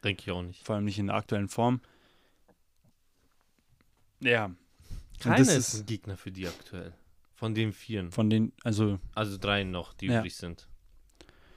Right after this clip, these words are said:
Speaker 2: Ja, nee, sehe ich genauso. Auf der anderen Seite des Turnierbaums sieht's dagegen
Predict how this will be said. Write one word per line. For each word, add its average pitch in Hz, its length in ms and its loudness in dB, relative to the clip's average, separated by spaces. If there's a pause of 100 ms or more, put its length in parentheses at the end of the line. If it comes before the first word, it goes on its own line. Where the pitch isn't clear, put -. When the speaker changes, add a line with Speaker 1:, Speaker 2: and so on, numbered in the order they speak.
(240)
Speaker 2:
Ja, 127 180 10
nee, 123 160 12
sehe 113 120 6
ich 110 80 0
genauso. 104 460 4 (1500)
Auf 123 200 -2
der 127 80 4
anderen 139 340 6
Seite 104 300 4
des 98 140 -4
Turnierbaums 110 760 4 (540)
sieht's 120 340 2
dagegen 123 480 6